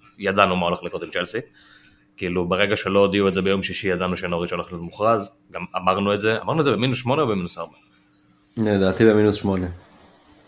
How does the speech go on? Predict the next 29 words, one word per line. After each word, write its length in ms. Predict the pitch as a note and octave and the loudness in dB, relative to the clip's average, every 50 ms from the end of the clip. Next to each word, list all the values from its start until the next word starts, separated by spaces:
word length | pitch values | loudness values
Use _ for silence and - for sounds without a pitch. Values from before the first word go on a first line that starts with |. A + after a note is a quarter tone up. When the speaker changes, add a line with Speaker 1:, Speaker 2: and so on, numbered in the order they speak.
| _ _ _ _ _ _ _ - - - A#2+ A2 | _ _ _ _ _ _ _ -20 -20 -20 -18 -8
Speaker 1:
דיברנו 360 | G2 G#2+ G#2 A#2 C3 D3 D3 C#3+ | -6 0 2 2 4 4 4 4
על 60 | B2+ | 4
זה 80 | A2+ | 4
במינוס 380 | G2+ G2 G2 G2 F#2+ F2+ - - | 2 2 0 -2 -2 -2 0 0
ארבע, 180 | F#2+ F#2+ G2 F#2 | 0 2 2 2
אבל 140 | F2+ F2+ | 0 0
שזו 240 | - - F2+ F2+ F#2+ | -2 -2 -2 0 2
אופציה, 300 | A2 A#2 A2+ - C3+ C3+ | 2 2 0 0 -2 0
נראה 140 | A#2+ G#2 G#2+ | 0 0 0
לי 80 | G#2 G2+ | -2 -2
שאמרנו 340 | - F#2 F#2+ G2 G2 G2 | -4 -2 -2 0 0 0
במינוס 340 | G2 G2 G2 G2 G2+ F2+ E2+ | 0 0 0 -2 -2 -2 -4
שמונה 340 | - - G#2 G2+ G#2 G2+ G2 | -6 -4 -2 -2 0 0 -2
שזה 360 | - - F#2+ E2+ E2+ F#2+ F2+ | -2 -4 -6 -6 -4 -4 -4
עד 120 | F#2 F#2 F#2 | -4 -4 -4
יום 120 | F#2 F2+ | -6 -6
שישי. 260 | - F2+ - - - - _ _ _ _ _ _ _ _ _ - - _ _ - | -8 -10 -10 -12 -12 -16 _ _ _ _ _ _ _ _ _ -20 -20 _ _ -12
Speaker 2:
עכשיו 300 | - - - C3+ B2+ A#2+ A#2+ | -8 4 8 10 10 10 10
כולם 240 | B2 A#2 A#2+ A#2+ A#2 | 10 10 10 10 8
חושבים 300 | A#2 G#2+ G#2+ A#2 A#2+ A#2+ | 6 6 8 6 6 6
שאתה 140 | - G#2+ | 6 4
עובד 240 | G2 G2 G2+ G2+ G#2 | 4 6 6 6 6
עליהם, 240 | G#2 G2 F#2+ F#2+ F#2+ | 6 4 4 2 0
אחי, 160 | F#2 - G#2+ F#2+ - - - _ - - | -2 -2 -4 -4 -4 -8 -16 _ -10 -6
ושלא 300 | F#2+ F#2+ - G#2 G2+ G2+ | -4 -2 2 2 2 4
דיברנו 360 | F#2+ F#2+ G2 G2+ G#2 G#2+ G2+ | 4 4 6 6 6 8 6
על 80 | G2 F#2+ | 6 4
זה 100 | F#2 F2+ | 2 0
לעולם. 320 | F#2 F#2 F#2+ F#2+ F#2 F2+ | 0 2 2 2 2 0